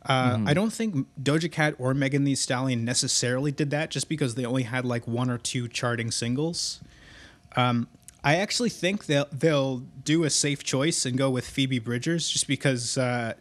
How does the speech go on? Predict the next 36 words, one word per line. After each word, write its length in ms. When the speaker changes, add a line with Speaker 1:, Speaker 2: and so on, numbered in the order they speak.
Speaker 1:
um, 480
that 180
album 340
was 140
so, 180
like, 260
critically 560
acclaimed 440
as 140
well. 320
And, 300
uh, 320
I 80
mean, 160
if 140
you 80
look 180
at 200
the 220
trajectory 800
between, 720
uh, 460
like, 160
the 160
previous 420
career, 440
like, 180
prior 340
to 140
two 140
thousand 260
twenty, 440
and 140
then 100
just 180
how, 380